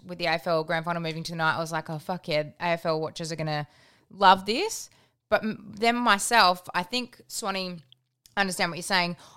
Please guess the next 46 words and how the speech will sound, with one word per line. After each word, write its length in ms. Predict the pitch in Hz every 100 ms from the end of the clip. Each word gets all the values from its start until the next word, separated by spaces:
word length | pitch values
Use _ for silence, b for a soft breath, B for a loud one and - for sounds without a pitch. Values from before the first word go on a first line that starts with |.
| -
I 120 | 220
kind 180 | 277 349
of 60 | 381
felt 160 | 233
a 40 | 214
little 200 | 220 214
bit 220 | 214 - -
underwhelmed 580 | 214 202 185 214 196 185
when 140 | 233
it 100 | 190
finished. 440 | - 240 196 190 220
I 40 |
was 120 | 214
like, 160 | 220 214 -
"Oh, 380 | 262 196 143 143 _ _
it's, 140 | 220 247
like, 320 | 233 226 -
ten 240 | 262 247
thirty. 260 | 247 240 208
Normally 420 | 202 220 247 220
I'd 200 | 180 185
be 100 | 190
charged 560 | - 208 190 202 185 -
and 140 | 180
the 40 |
sun 300 | 175 190 185
would 140 | 190 175
still 180 | 185 170
be 160 | 170
up 240 | 156 165 -
and 120 | 185
I'd 100 | 170
be 80 | 180
like, 180 | 165 -
'Fuck 240 | 196 190
yeah, 140 | 190
where 160 | 180 185
are 60 | 175
we 100 | 180
going 220 | 175 180
for 100 | 185
kick-ons?' 500 | - 185 180 175 175
Or, 60 |
like, 220 | 175 175 185
I 60 |
feel 360 | - 185 170